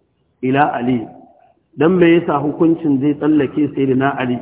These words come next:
"Li'annahu hina ma tawalla mar'atul mu'minina," lokacin da ya jibinci shugabancin mu'minai, "mana a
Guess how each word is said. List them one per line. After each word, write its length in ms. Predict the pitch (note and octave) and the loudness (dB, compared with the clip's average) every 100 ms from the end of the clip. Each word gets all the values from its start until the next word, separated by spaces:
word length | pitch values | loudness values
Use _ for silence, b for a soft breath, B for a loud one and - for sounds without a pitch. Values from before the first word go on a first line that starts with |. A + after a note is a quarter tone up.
| - - _ _ _ _ | -10 -20 _ _ _ _
"Li'annahu 640 | A#2 C3 E3+ F3 D#3 D3+ D3 | -8 -4 0 0 0 0 0
hina 300 | E3 F#3+ E3+ | 2 2 4
ma 160 | D#3+ E3 | 2 0
tawalla 440 | E3 D3+ D#3+ D3+ | 0 0 2 2
mar'atul 520 | D3 C3 C#3 D3+ C#3+ C3+ | 2 0 -4 -6 -4 0
mu'minina," 720 | C#3 C#3 C#3 C3 D3 D3 B2 - - - _ _ - | 0 0 0 4 4 4 0 -10 -20 -20 _ _ -2
lokacin 680 | C#3 F#3+ F3+ C#3+ F3+ F3+ D#3 | 2 2 2 0 0 2 2
da 60 | |
ya 180 | D#3 E3 - - - - - | 2 2 -2 -12 -20 -20 -6
jibinci 520 | A#2+ D#3 C#3+ C#3 C#3+ | -4 0 0 0 -2
shugabancin 640 | - E3 D#3 D#3+ F3+ F3 F#3+ | 0 2 2 2 2 0 -2
mu'minai, 540 | C#3+ C#3 C#3 D3 D#3 - - - - _ _ A2+ | 0 0 0 0 -2 -8 -20 -20 -20 _ _ -2
"mana 300 | D3 F#3 | 2 2
a 80 | E3 | 0